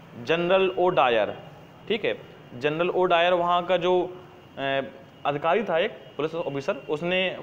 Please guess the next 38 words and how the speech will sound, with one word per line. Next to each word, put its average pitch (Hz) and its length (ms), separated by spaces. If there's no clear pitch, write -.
फायरिंग 165 300
की 175 160
थी 190 240
और 135 280
आके 143 320
बै-, 127 460
जो 135 140
बाग 156 340
है, 175 280
बाग 135 300
को 156 80
ब्लॉक 147 400
कर 170 120
दिया 160 240
था, 170 160
उसके 151 240
दरवाजे 127 340
बंद 170 180
कर 165 120
दिए 165 200
थे। 190 160
दस 170 240
मिनट 156 240
तक 160 360
अंधाधुंध 156 500
फायरिंग 131 420
की 147 140
थी, 175 220
जिसमें 135 440
हजार 135 460
लोग 143 200
मारे 117 280
गए 160 140
थे 185 180
ऑफिशियल 156 640
रिकॉर्ड 131 440
के 165 140
अनुसार। 123 480